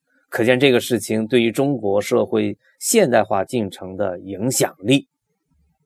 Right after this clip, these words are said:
啊，到了收官的时候了，咱们来看看我们从刚才我们论述的这些个事情里边能够获得一些什么样的收获。启示一，曾氏家族从曾国藩的父亲曾灵书考上秀才算起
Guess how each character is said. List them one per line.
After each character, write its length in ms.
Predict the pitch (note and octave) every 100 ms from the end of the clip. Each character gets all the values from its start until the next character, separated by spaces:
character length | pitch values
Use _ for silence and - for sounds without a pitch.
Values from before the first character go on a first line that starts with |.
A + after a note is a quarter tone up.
| -
啊， 240 | G#2+ A#2 A#2
到 140 | C3+ C3
了 120 | B2+
收 220 | - C#3+
官 180 | C3+ D3
的 120 | C#3
时 120 | A2
候 240 | G2+ A2 A#2+
了， 160 | A#2 G#2+ - G#2+
咱 160 | A2
们 160 | A#2 A#2+
来 240 | G#2+ G#2+
看 240 | G#2+ A#2 A2
看 240 | A2 G#2+
我 140 | F#2+
们 200 | F2+ G2+
从 320 | G2+ - G#2 A2
刚 300 | C3 C#3 C#3+
才 260 | A2 G#2
我 240 | A2 G2 F2+
们 160 | F#2
论 240 | G#2 B2 A2+
述 200 | A2 G2+
的 180 | G2+
这 220 | F#2 G#2+ G2
些 340 | - G2+ G2
个 160 | F2 G2
事 240 | - G#2+
情 220 | - G2+
里 120 | F#2
边 220 | E2+ F#2 F#2+
能 160 | F#2+
够 160 | F#2 G2
获 180 | - G2+
得 120 | G2
一 80 | F#2+
些 180 | G#2
什 180 | F#2+ -
么 120 | E2+
样 180 | G2 G2
的 100 | F#2
收 240 | E2+ A2 A2
获。 240 | A2+ F#2+ _ _ _ _ _ _ _ _ -
启 160 | -
示 200 | C3+ F3
一， 320 | F3+ G3 G3 - _ _ _ _ -
曾 180 | G#3+
氏 200 | A3 G#3
家 240 | F3+ F#3+ G3
族 420 | - B2+ E3+ - -
从 360 | D3 D#3+ G3+ -
曾 240 | G#3+ A3
国 180 | F#3 D#3+
藩 200 | E3+ F3
的 100 | D#3
父 160 | - D3
亲 240 | D3 D3
曾 240 | - D#3+
灵 160 | C#3 C#3
书 180 | - C#3+
考 300 | - G2 F2+
上 180 | A#2+ A#2
秀 220 | - A#2+
才 160 | A2 A2
算 240 | A#2 G#2+
起 200 | F#2 -